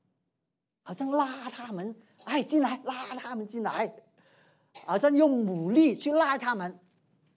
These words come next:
你会不会有这个印象啊？不是哦，不是这个意思啊。我们看，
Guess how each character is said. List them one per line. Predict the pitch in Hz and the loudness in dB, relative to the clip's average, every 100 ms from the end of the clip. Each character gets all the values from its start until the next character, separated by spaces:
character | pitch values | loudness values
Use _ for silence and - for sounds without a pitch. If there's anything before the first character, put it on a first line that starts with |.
| _ _ _ _ - | _ _ _ _ -14
你 | 156 202 | -6 0
会 | 277 | 2
不 | 262 269 | 2 0
会 | 262 | 0
有 | 214 | -2
这 | 151 185 | -4 -6
个 | 196 | -4
印 | 233 220 | -4 -6
象 | 208 156 | -8 -8
啊？ | 113 _ _ _ _ _ _ _ _ _ _ _ _ - | -14 _ _ _ _ _ _ _ _ _ _ _ _ -14
不 | 202 | -12
是 | 180 - 208 | -12 -12 -10
哦， | 170 127 110 _ _ _ _ _ _ _ _ _ _ | -10 -12 -16 _ _ _ _ _ _ _ _ _ _
不 | 202 190 | -16 -14
是 | 185 185 170 160 | -10 -8 -6 -8
这 | 160 123 123 | -14 -14 -12
个 | |
意 | 135 151 | -12 -14
思 | 139 - 139 | -16 -20 -20
啊。 | 123 92 _ _ _ _ _ _ _ _ _ _ _ _ _ _ _ _ _ _ _ _ _ _ _ _ | -20 -20 _ _ _ _ _ _ _ _ _ _ _ _ _ _ _ _ _ _ _ _ _ _ _ _
我 | 107 | -20
们 | 117 | -20
看， | 143 117 | -18 -18